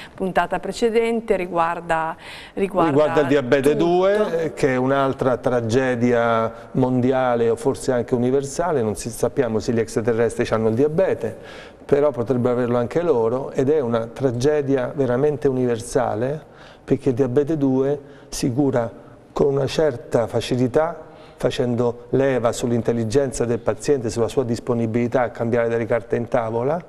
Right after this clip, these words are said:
Speaker 2: il pazi-, il diabete due si cura con lo stile di vita, non, non dando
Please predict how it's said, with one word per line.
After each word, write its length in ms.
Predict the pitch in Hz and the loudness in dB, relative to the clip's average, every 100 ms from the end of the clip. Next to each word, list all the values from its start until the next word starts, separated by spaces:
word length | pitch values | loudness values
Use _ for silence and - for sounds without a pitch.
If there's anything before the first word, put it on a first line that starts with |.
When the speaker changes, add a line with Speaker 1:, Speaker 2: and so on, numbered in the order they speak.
| - - - | -16 -20 -12
Speaker 2:
il 100 | - 127 | -8 -2
pazi-, 340 | 135 - 143 - - | -2 -2 -6 -8 -2
il 120 | 151 | 0
diabete 440 | 135 139 147 147 180 | 2 2 2 0 0
due 420 | 156 165 180 - | 0 0 -2 -6
si 220 | - 147 | -4 0
cura 360 | 135 139 170 156 | 2 2 0 0
con 120 | 143 123 | 0 0
lo 80 | |
stile 340 | 113 - 131 120 | -2 0 0 2
di 80 | 123 | 0
vita, 580 | 170 120 113 107 - - - - - - _ - - - - 196 | 0 -2 -4 -10 -12 -20 -20 -20 -20 -20 _ -20 -20 -20 -20 -10
non, 680 | - 131 165 170 127 113 107 - - - - - - 202 - | -2 0 2 0 0 0 -2 -6 -20 -20 -20 -20 -6 -6 0
non 340 | 139 156 135 | 2 4 2
dando 760 | 123 120 120 120 117 113 117 | 2 2 2 2 2 2 0